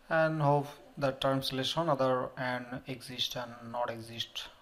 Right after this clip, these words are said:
also helpful to conditionally query product based on product tags. Hope this will help you advanced query for products based on product tags.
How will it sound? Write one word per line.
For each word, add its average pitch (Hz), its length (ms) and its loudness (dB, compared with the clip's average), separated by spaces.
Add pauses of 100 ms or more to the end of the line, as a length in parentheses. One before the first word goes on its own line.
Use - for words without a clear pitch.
(140)
also 123 360 -8
helpful 156 420 -4 (1080)
to 123 220 -10
conditionally 120 960 -8 (760)
query 131 260 0
product 127 640 0 (180)
based 117 240 -10
on 117 220 -6
product 117 340 -6
tags. 151 500 0 (2500)
Hope 180 280 4
this 165 180 0
will 175 260 4
help 160 280 4
you 226 260 2 (640)
advanced 139 460 -2
query 165 380 -4 (640)
for - 200 -4
products - 540 -4 (100)
based 127 240 -12
on 123 240 -8
product 117 280 -8
tags. 180 360 -6